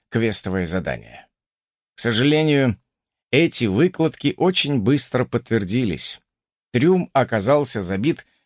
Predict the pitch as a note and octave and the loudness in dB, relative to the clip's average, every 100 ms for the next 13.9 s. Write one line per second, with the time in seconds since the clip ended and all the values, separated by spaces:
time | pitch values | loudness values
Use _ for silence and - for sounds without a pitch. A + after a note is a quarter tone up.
0 | _ G2+ D3 C#3+ C3+ G2 G#2+ C3 A#2 A#2 | _ 0 0 2 0 2 2 2 2 0
1 | - E2+ A#2 B2+ A#2 G2+ D#2+ _ _ _ | -2 0 2 2 2 -2 -6 _ _ _
2 | _ _ _ - G#2+ - C3+ C#3+ C#3+ A#2 | _ _ _ -2 0 2 2 2 2 2
3 | B2 A#2+ A2+ A2+ G2+ F2 F#2+ F2 C3+ - | 2 2 2 0 0 -2 -4 0 -2 0
4 | C#3 G2 E2+ E2 C#3 F3+ D#3+ _ _ A2 | -2 -2 -4 -4 0 0 -2 _ _ -2
5 | A2 C3 D#3 F3 D#3 C3 A2+ - B2 A#2 | 2 2 0 0 0 2 2 0 -2 -4
6 | G2 - A2+ - E2 - _ - - G3+ | -4 -4 -4 -4 -10 -10 _ -8 -4 -2
7 | - B2 D#3+ C#3 G#2+ G2+ G#2 F#2+ G2 E2 | -4 -2 -4 -2 -2 0 0 -2 -4 -6
8 | C2 A#1+ - - _ _ _ _ _ _ | -10 -10 -8 -10 _ _ _ _ _ _
9 | _ _ G2+ A#2+ D3 E3 E3+ D#3+ E3 B2+ | _ _ -2 0 2 2 2 -2 -4 0
10 | C3+ F3+ D#3 C3+ - A2 B2+ C#3+ A#2+ B2+ | 2 2 2 0 -2 -6 0 0 0 0
11 | G#2+ B2+ A#2 - - - - A2 G#2+ - | 0 2 2 0 -2 -4 -2 0 0 0
12 | G#2+ C#3+ - - - - - - - B2 | 2 0 -2 -14 -20 -20 -18 -8 0 0
13 | B2 - F3+ E3+ C3+ B2+ A#2 G2+ G#2 | 0 0 2 4 2 0 0 -2 -6